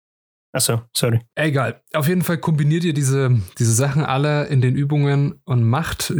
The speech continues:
Speaker 2: da, davon jeweils fünf Wiederholungen von jeder einzelnen Übung und guckt danach auf die Uhr. So. Und so lang, bis die Minute noch nicht voll ist, habt ihr Pause.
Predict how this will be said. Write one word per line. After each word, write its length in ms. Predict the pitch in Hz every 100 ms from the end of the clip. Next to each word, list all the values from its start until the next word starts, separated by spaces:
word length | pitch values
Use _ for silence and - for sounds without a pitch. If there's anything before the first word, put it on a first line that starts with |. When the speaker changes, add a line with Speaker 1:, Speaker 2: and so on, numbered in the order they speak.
| 135
Speaker 2:
da, 220 | 135 131 123 151 175 151 - - -
davon 320 | 131 127 147
jeweils 320 | 127 123 113
fünf 360 | - 175 185 -
Wiederholungen 760 | 127 113 113 147 175 185 214 202
von 180 | - 123
jeder 200 | 120 123
einzelnen 440 | 139 127 - 117 139
Übung 380 | 160 170 170 - - _ -
und 180 | 131
guckt 240 | - 151 -
danach 240 | 131 127
auf 140 | 131 123
die 140 | 131
Uhr. 300 | 131 117 110 - _ _ _
So. 300 | 131 131 110 - _ -
Und 160 | 123 -
so 180 | 156
lang, 460 | 175 165 180 175 165 _
bis 180 | 135 127
die 100 | 135
Minute 680 | 123 127 123 165 196 139 135
noch 140 | 127 117
nicht 180 | 107
voll 340 | - - 180 135
ist, 360 | 131 170 - _ _ _ _ _ _ _ _ _ -
habt 180 | 123 127
ihr 60 |
Pause. 480 | - 120 110 101